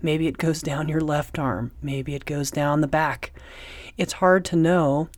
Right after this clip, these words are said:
until you are watching your own patterns of responding to your words,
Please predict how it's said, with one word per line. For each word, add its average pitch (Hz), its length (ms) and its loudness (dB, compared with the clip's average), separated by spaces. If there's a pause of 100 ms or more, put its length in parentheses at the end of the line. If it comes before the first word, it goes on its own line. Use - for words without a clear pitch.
until 147 720 0
you 156 360 -4
are 139 260 -2
watching 143 640 2
your 147 220 -2 (140)
own 190 380 2
patterns 151 760 -2 (240)
of 151 160 0
responding 151 1080 0 (260)
to 151 460 0
your 143 260 0
words, 135 500 -2